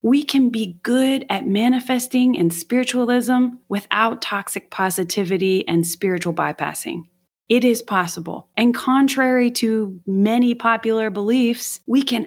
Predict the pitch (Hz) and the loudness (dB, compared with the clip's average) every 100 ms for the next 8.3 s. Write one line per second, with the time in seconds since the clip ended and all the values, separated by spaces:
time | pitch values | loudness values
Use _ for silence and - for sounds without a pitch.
0 | - - - - 233 202 208 226 214 208 | -4 -4 -6 -2 0 0 0 0 0 -2
1 | 170 214 214 196 196 - 226 240 240 233 | -2 -2 0 0 -2 -2 -2 0 0 -2
2 | - - - 226 226 226 226 220 - 202 | -12 -12 -2 0 2 2 2 0 0 2
3 | 196 196 175 196 196 170 170 - 196 180 | 2 0 -2 -2 -2 -4 -6 -4 -4 -2
4 | 180 175 165 170 165 - 156 139 - - | -6 -4 -6 -6 -6 -4 -4 -6 -10 -12
5 | - _ - 359 370 359 233 - 294 302 | -14 _ 0 2 2 2 0 0 0 4
6 | 339 311 302 311 262 247 285 - - 285 | 4 4 4 4 4 4 0 -4 -6 -6
7 | - - 240 226 202 254 240 214 269 285 | -4 0 0 0 0 0 2 2 2 2
8 | 185 202 214 | 0 -4 -6